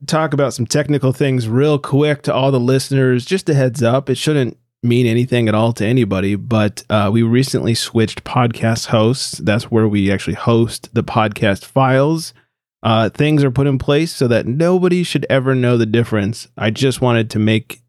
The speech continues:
you aware in case for some reason, like, things aren't downloading properly. Um, let me know. It, it shouldn't do anything at all, but if you're having any issues with things downloading or showing up the way they are,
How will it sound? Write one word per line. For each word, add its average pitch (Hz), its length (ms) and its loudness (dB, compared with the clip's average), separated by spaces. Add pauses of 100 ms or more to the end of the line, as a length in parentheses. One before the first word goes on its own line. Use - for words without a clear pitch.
(160)
you 101 200 2
aware 180 320 2
in 120 160 -4
case 110 260 -2
for 104 140 -8
some 104 240 0
reason, 104 260 0
like, 90 220 -4
things 101 260 -2
aren't 92 220 -2
downloading 120 580 0
properly. 120 680 0 (580)
Um, 104 480 -2
let 151 180 0
me 160 80 2
know. 147 300 2
It, 104 260 -4
it 135 140 -2
shouldn't 156 420 -2
do 139 200 2
anything 131 320 2
at 120 80 2
all, 107 160 2
but 104 160 -2
if 113 100 -4
you're 127 160 2
having 139 340 2
any 131 220 2
issues 120 240 0
with 110 100 -2
things 113 240 0
downloading 110 540 2
or 104 120 0
showing 104 360 0
up 101 180 -4
the 113 120 2
way 107 140 2
they 98 160 0
are, 101 360 0